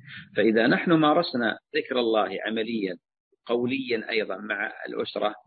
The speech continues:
نبين لهم فضل الذكر. عندكم اللهم بارك أحاديث كثيرة سهلة، يعني مسألة الوصول إلى النصوص الواردة في، يعني، فضل الذكر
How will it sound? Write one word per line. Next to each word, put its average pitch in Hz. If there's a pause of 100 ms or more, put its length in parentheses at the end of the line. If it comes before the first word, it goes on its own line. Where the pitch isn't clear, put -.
(280)
نبين 127
لهم 104
فضل 104
الذكر. - (680)
عندكم 107
اللهم 98
بارك 110
أحاديث 110
كثيرة 143
سهلة، 135 (460)
يعني 123 (280)
مسألة 196
الوصول 165
إلى 120 (640)
النصوص 123
الواردة 131
في، 113
يعني، 98
فضل 143
الذكر 120